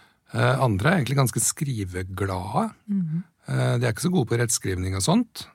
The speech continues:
Speaker 1: Og noen har veldig en sånn rare setningsoppbygging, men
Speaker 2: Mm.
Speaker 1: altså da skriver like mye som de andre elevene, da.
Speaker 2: Mm.
Speaker 1: Og da får jo de, tenker jeg, eh, at min støtte er der å rett og slett bare lese korrektur, rette opp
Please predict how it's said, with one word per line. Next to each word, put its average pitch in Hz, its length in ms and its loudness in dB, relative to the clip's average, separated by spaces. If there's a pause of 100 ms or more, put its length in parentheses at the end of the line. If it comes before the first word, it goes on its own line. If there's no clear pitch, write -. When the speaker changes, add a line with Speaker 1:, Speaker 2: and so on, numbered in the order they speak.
(460)
Speaker 1:
Og 131 100 0
noen 127 220 4
har 143 140 4
veldig 107 240 0
en 117 100 0
sånn 117 200 2
rare 98 280 2
setningsoppbygging, 95 1600 -2
men 147 120 4 (140)
Speaker 2:
Mm. 139 40 6
Speaker 1:
altså 143 240 4
da 123 240 2 (340)
skriver 139 320 4
like 117 180 4
mye 110 140 4
som 110 160 0
de 110 80 2
andre 98 180 0
elevene, 98 280 -2
da. 120 100 2
Speaker 2:
Mm. 208 240 0 (240)
Speaker 1:
Og - 40 -20
da 151 140 4
får 117 220 0
jo 104 60 0
de, 95 840 -2 (100)
tenker 113 260 2
jeg, 107 240 2
eh, 110 480 0
at 104 140 -4
min 101 300 0 (260)
støtte - 340 0
er 107 160 4
der 95 240 2
å 107 240 2
rett 95 240 -4
og 110 60 -6
slett 95 200 -4
bare 92 320 -4 (480)
lese 104 280 2
korrektur, 98 460 0 (760)
rette - 320 -2
opp 104 100 -2